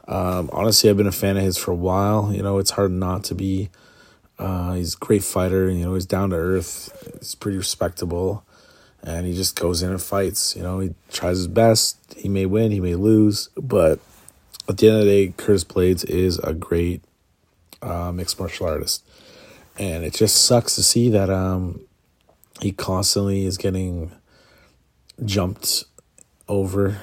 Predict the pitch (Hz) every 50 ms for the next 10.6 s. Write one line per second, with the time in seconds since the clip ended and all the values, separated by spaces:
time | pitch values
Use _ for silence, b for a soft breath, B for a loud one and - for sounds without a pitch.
0 | B B - _ - - 90 87 85 85 85 85 87 85 - - - 87 87 95
1 | 95 92 - - - - - _ b b b b b b b b b b b _
2 | - - 101 95 92 90 92 92 92 95 98 98 98 98 - - _ _ - -
3 | - 95 95 90 87 92 - - 98 92 90 92 92 87 85 92 92 90 90 90
4 | 87 104 117 - 107 101 85 101 98 92 82 101 107 120 110 101 90 90 92 -
5 | _ _ b b b b b b b b b b - 95 95 90 92 98 95 90
6 | 107 101 - - - 98 101 107 117 104 90 90 92 87 - - 98 95 92 90
7 | 87 - _ - - 98 95 98 90 101 95 92 92 - - 92 - - - -
8 | 90 87 85 85 90 87 87 87 87 82 78 - - _ _ _ - - - -
9 | 107 - - 92 - - - 147 143 120 101 - - - 107 110 110 98 90 90
10 | 98 90 - - - 95 95 92 92 87 82 85